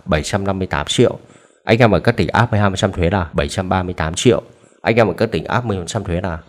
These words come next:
bảy trăm ba mươi mốt triệu, anh em ở Thành phố Hồ Chí Minh sẽ là bảy trăm sáu mươi tư triệu và anh em ở các tỉnh miền Nam sẽ là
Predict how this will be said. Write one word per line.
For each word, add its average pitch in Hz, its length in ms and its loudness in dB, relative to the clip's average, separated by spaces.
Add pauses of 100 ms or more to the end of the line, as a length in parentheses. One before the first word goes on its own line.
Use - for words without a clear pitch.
(160)
bảy 76 140 -2
trăm 95 220 -6
ba 95 140 0
mươi 95 140 -4
mốt 107 160 -4
triệu, - 280 0 (400)
anh 117 120 0
em 117 120 8
ở 92 80 -2
Thành 87 100 -2
phố 82 40 -6
Hồ 87 60 -4
Chí 107 160 -8
Minh 110 200 2
sẽ 101 180 -2
là 90 160 -2 (120)
bảy 80 160 0
trăm 196 200 -4
sáu - 180 -2
mươi 104 160 -4
tư 104 140 -2
triệu - 260 2 (460)
và 82 160 4
anh 92 160 0
em 98 120 0
ở 87 60 -6
các - 180 -6
tỉnh 73 140 -8
miền 82 120 -6
Nam 90 200 -4
sẽ - 160 -8
là 82 160 -4